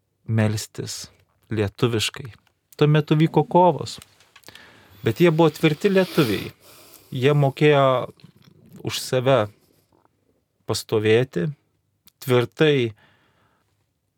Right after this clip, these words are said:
išreikšti norą būti lietuviais. Kad mūsų katalikų bažnyčia, bažnyčiose skambėtų maldos lietuviškai.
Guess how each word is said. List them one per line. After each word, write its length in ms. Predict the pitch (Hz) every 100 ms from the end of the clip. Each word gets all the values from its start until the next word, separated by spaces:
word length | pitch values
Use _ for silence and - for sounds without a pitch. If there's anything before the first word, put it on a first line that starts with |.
| _ _ _ _ _
išreikšti 540 | 117 - 131 123 -
norą 400 | 117 127 127 120 98 110 - _ _ _ _ _ _ _ _ 120 - - _ _
būti 460 | 101 123 131 -
lietuviais. 640 | 117 104 - 101 - - - _ _ _ _ _ _ _ _ _ _ _ _ _ _ _ _ - -
Kad 340 | 110 98 - - _
mūsų 440 | 113 135 170 - -
katalikų 460 | 104 110 110 110 98
bažnyčia, 640 | 104 - 107 101 - - _ _ _ _ _ _ _ _ _ _ _ _ _ 113
bažnyčiose 720 | 101 95 117 110 - - - - _ _ _ _ _
skambėtų 560 | - 113 104 107 101 101
maldos 400 | 101 101 104 -
lietuviškai. 640 | 117 - 147 123 - -